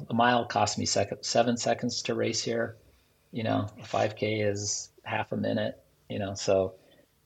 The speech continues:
so nobody's, um, but I, but I feel like my experience has been, I can go to sea level and I can kinda run with anybody. Um, not to, I mean, when I'm at my,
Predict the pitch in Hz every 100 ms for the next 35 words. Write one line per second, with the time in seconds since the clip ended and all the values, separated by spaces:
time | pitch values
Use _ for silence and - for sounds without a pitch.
0 | _ - 127 147 165 147 127 - 131 110
1 | 107 - 139 127 151 - 135 127 127 165
2 | 135 107 - _ _ _ _ - - -
3 | 135 131 - 156 185 175 113 107 110 107
4 | 107 104 104 - - _ _ _ _ _
5 | - 131 190 139 127 117 98 - 113 104
6 | 98 98 101 - _ _ 113 107 104 101
7 | 101 98 - - - _ - 113 - 107
8 | - 120 110 101 104 98 92 95 _ _
9 | _ _ _ _ - 104 92 95 92 92
10 | 101 - - 110 98 101 98 - - 101
11 | 98 98 - - 107 98 95 107 107 107
12 | 107 117 117 110 104 101